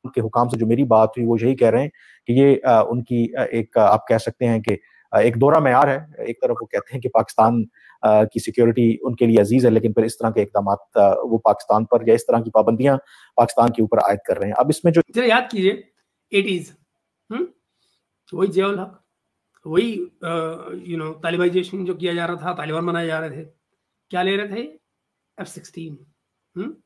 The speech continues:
Speaker 2: क्या भारत को पास एफ़ सिक्सटीन मिल रहे थे? क्या भारत को कुछ मिल रहा था?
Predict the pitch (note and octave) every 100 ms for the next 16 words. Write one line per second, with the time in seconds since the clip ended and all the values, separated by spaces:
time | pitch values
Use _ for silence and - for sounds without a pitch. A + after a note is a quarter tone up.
0 | _ _ _ _ _ _ _ _ _ _
1 | _ - E3 C3 D3 G#3 G3+ F#3+ G3+ -
2 | F3 G3+ E3 F#3 C#4+ A#3+ - _ _ _
3 | _ _ _ G3 F3 F3 F#3 G#3+ G3+ E3
4 | F3+ B3+ A#3+ A#3+